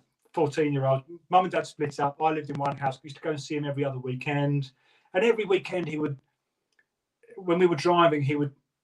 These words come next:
talk badly about my mum. And at fourteen years old, I'd had enough.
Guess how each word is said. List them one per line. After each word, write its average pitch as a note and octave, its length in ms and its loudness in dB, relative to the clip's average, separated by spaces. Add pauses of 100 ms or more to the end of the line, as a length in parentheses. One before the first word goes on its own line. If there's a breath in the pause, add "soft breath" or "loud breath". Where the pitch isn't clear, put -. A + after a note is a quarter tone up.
(400)
talk E3+ 260 -2
badly D#3 360 4
about C3 240 -4
my B2+ 80 -8
mum. B2 520 -4
And C#3 100 -8
at C3+ 120 -10
fourteen D3+ 460 0
years C3+ 160 -2
old, C3 140 -2
I'd B2 40 -8
had C#3 240 -2
enough. - 460 -14